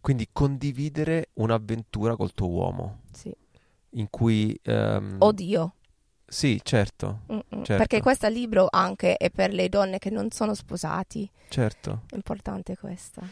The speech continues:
Speaker 1: Questo ruolo di, questo ruolo centrale di Dio, proprio la, la sua figura paterna e la sua figura di uomo, proprio
Speaker 2: Sì.
Speaker 1: nella,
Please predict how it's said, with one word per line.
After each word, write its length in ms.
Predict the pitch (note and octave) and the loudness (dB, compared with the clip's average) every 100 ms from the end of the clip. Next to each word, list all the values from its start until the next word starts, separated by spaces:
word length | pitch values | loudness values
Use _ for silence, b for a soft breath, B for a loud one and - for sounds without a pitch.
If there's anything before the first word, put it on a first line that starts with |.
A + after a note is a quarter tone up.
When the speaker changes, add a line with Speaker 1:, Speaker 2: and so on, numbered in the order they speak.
| B B B B B - | B B B B B 0
Speaker 1:
Questo 320 | B2+ - B2+ | 2 4 4
ruolo 300 | B2+ C3 B2 | 6 6 4
di, 220 | A2 A2 | 2 -2
questo 420 | - A2+ - A2+ | 0 -2 0 0
ruolo 160 | A2 B2 | 2 0
centrale 520 | A2+ A2+ G#2+ A#2+ A#2 | 0 -4 -2 -2 0
di 200 | G2+ F#2+ | -2 -4
Dio, 240 | G2 A#2 A2 | -2 0 2
proprio 300 | A#2 G2+ G2 | 0 0 0
la, 100 | F#2+ | 0
la 100 | G2 | -2
sua 160 | G#2 | -2
figura 320 | G2 G2+ G#2+ G2+ | -4 -4 -2 0
paterna 500 | G#2+ G#2 G#2+ A2+ A#2+ | 0 2 0 0 -2
e 20 | |
la 80 | G2 | -2
sua 120 | G2 | -2
figura 200 | A#2 A#2+ | -2 -2
di 100 | G2 | 0
uomo, 500 | F#2+ B2 G#2 F2+ - | 0 2 0 -2 -4
proprio 280 | - F#2 F#2 | -6 -4 -2
Speaker 2:
Sì. 60 | F2+ | -4
Speaker 1:
nella, 540 | F#2 F#2 F#2 F#2+ F#2+ | -4 -4 -4 -4 -6